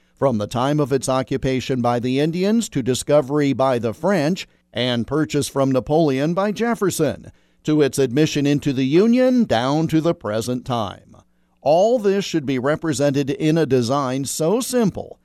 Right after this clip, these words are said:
that school children and adults can recognize its symbolism and know that it meant Iowa.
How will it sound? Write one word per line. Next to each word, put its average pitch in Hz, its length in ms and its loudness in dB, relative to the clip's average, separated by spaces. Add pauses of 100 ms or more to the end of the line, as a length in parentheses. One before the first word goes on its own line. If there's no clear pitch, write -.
(240)
that 120 240 -4
school 165 340 4
children 170 520 0 (100)
and 151 300 0
adults 214 520 2
can 123 340 0
recognize 135 720 0
its 135 180 -2
symbolism 220 760 2 (400)
and 131 180 -2
know 165 320 2
that 151 180 6
it 185 160 6
meant 123 460 -4
Iowa. 117 560 -8